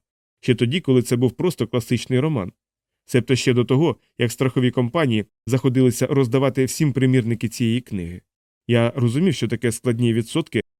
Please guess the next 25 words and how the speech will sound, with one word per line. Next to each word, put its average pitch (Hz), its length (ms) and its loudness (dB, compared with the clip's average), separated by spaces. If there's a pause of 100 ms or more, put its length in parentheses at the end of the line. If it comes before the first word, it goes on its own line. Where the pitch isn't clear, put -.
(100)
та 139 120 0
приріст 113 400 0
капіталу. 98 520 -8 (460)
Утім, 233 260 0
сумнівався, 135 560 2
що 131 180 0
мені 135 180 4
вистачить 123 420 0
грошей 123 420 0
і 131 40 0
на 123 120 2
довгий 120 320 2
сон, 185 280 -2 (320)
і 208 60 2
на 196 100 2
створення 143 440 0
трастового 123 560 0
фонду, 131 460 0 (180)
який 127 240 0
дасть 123 240 2
змогу 135 340 0
отримати 127 580 0 (160)
із 131 180 -2
цього 127 240 2
зиск. 107 400 -10